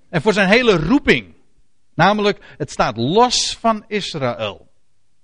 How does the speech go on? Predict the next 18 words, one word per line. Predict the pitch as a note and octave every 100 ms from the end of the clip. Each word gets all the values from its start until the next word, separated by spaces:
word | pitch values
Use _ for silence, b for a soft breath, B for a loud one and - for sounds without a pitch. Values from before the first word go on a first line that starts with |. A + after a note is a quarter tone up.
| _ _ _ _ b b b b b b _ _ _ _ _ _ _ _ _ _ _ _ _ _ -
Later, | B2 F#3+ - D#3
in | C#3+ B2+
Galaten | C#3 C3 A#2 G#2
twee, | F#3 G3+ D3 E3
gaat | D3+ -
Paulus | B2 A#2+ A2+
er |
nog | A#2+ G2+
op | G2
in. | D3+ G#2
Daar | G#2 -
komen | A#2 A2
we | G#2
vandaag | F#2+ G#2 A2+ G2
niet | G2+
meer | F#2+ F2+
aan | F2+
toe. | - C3